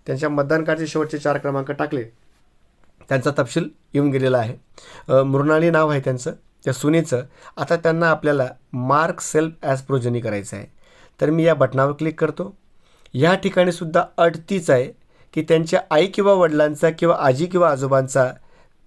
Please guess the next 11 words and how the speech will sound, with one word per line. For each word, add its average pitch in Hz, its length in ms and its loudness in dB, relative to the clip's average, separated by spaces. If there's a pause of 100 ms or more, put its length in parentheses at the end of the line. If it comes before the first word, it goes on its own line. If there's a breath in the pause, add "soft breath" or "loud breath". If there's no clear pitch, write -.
(140)
मागच्या 139 380 0
एसआयआरचा 170 420 4 (100)
तपशील 156 300 0
आपल्याला 131 300 0
लागेल. 135 280 -2 (480 soft breath)
स्टेट 170 400 0
बघा, 170 220 4
स्टेट 165 300 -2
महाराष्ट्र 143 480 0
बरोबर 160 280 4
आहे. 160 140 -2